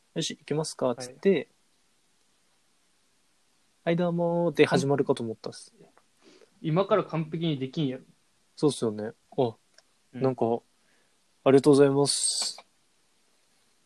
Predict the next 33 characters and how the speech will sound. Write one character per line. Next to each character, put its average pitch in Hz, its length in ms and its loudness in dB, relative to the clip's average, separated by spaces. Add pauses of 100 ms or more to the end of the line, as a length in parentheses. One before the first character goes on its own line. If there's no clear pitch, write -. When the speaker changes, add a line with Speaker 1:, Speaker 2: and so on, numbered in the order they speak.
(420)
Speaker 2:
何 123 240 -8
が？ 127 100 -4
Speaker 1:
<laughs> - 1400 -18
Speaker 2:
い 160 40 -12
や。 151 80 -14 (1080)
Speaker 1:
な 131 80 -8
ん - 20 -10
か、 117 160 -8 (400)
は 110 200 -2
い。 104 60 -20 (720)
あ - 60 -8
の、 113 140 -2
リ 110 100 -2
ス - 140 -8
ナ 123 80 -2
ー 123 80 -4
さ 123 140 -4
ん 120 100 -6
の、 117 260 -8 (580)
え 117 280 -6
ー、 117 80 -10
声 120 280 2
を 107 180 -6 (120)
今 113 280 -6 (100)
表 113 240 0
現 110 80 -8
し - 100 -8
ま 110 80 -2
し - 80 -12
た。 - 120 -10 (1400)
Speaker 2:
あ、 147 240 -10
そ 151 60 -4
う。 131 40 -4